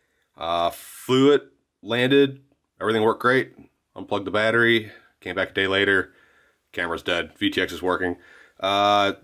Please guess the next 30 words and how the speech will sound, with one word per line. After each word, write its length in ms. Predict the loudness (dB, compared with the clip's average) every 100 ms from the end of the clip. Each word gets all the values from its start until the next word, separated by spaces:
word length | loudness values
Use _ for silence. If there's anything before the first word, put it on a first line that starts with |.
| -14
th-, 140 | -14 -16 _ _ _ _ _
traced 400 | -4 -2 -2 -2
it 140 | -4 -2
down 320 | 0 0 -2
to 380 | -4 -4 -4 -4
being 520 | -2 0 2 0 -2 -2
a 320 | 0 -2 -4 -20 _ -10
bad 340 | -4 -2 -2
solder 460 | -4 -2 0 0 -2
joint 420 | -4 -8 -8 -8
on 140 | -10 -10
the 80 |
back 260 | -4 -4 -4
of 60 | -6
the 60 |
camera. 520 | -8 -8 -4 -4 -4 -8 _ _ _ _ _ _
Uh, 240 | -16 -8 -8
this 120 | -6
camera's 340 | -4 -2 -2
covered 300 | -4 -2 -2
with 140 | -2 -4
this 200 | -8 -10
black 440 | -10 -4 -4 -4
Silastic 600 | -8 -4 -4 -4 -6 -8
crap. 400 | -2 0 -2 -4 _ _ -20 -20 _ _ _ -14
Uh, 160 | -8 -4
if 80 |
your 100 | -4
camera 300 | -2 -2 -2
dies, 680 | 0 0 2 0 -2 -8 -16